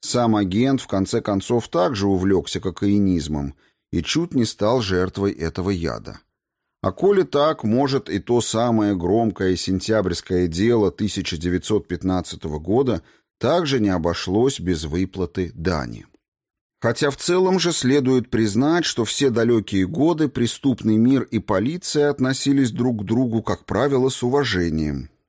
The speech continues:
Бывали, конечно, всякие казусы, типа такого, например. Некий вор Руздиджан зашёл однажды в кабинет к приставу попросить о продлении паспорта и заодно прихватил с собой шкатулочку с семью тысячами казённых денег.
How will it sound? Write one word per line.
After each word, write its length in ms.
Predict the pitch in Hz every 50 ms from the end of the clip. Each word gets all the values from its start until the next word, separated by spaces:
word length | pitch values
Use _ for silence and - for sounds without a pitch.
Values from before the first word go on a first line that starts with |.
| _ _ _ _ _
Бывали, 480 | - 98 117 131 131 131 113 92 85 80
конечно, 480 | - - 101 107 107 98 92 - 95 98
всякие 460 | - - 120 117 113 - 156 165 175
казусы, 640 | - - 185 156 104 82 73 - - - - - - _ _
типа 280 | - - 123 - -
такого, 420 | - - - - - 117 92 82 80
например. 640 | 80 80 - - - 87 85 78 69 62 - - _ _ _ _ _ _ _ _ _
Некий 520 | 110 117 135 156 160 160 143 - 147 143
вор 420 | 131 117 120 135 147 147 135 120 -
Руздиджан 1080 | 104 117 120 127 120 101 95 101 113 104 90 92 95 120 151 156 151 139 113 87 80 -
зашёл 480 | - 78 98 101 - - - 135 131 120
однажды 440 | 113 101 110 117 113 101 90 92 90
в 60 | -
кабинет 460 | - 104 95 95 104 107 104 98 85
к 120 | - - -
приставу 640 | - 120 151 165 165 - - 160 147 151 156 156 - - _ _ _ _
попросить 600 | _ 131 131 - 135 139 127 - - 175 165 -
о 80 | 151 120
продлении 580 | - 113 113 101 98 113 127 135 131 135 139 131
паспорта 720 | - _ 104 98 92 90 - - - 92 80 - - 85
и 180 | - - 90
заодно 480 | 90 78 87 92 92 90 87 117 156 170
прихватил 640 | - 156 139 - - 104 101 90 - - 131 143 139
с 60 | -
собой 340 | - 107 90 87 110 127 123
шкатулочку 880 | - - - 90 85 - - 131 143 147 151 143 - - - 147 143 - - - _ _
с 80 | -
семью 400 | - - 127 120 110 104 143 156
тысячами 560 | 147 - 113 104 - 135 123 - - 120 127
казённых 580 | 120 - 110 95 85 92 92 95 101 107 101 95
денег. 540 | 85 85 76 55 50 - - - - -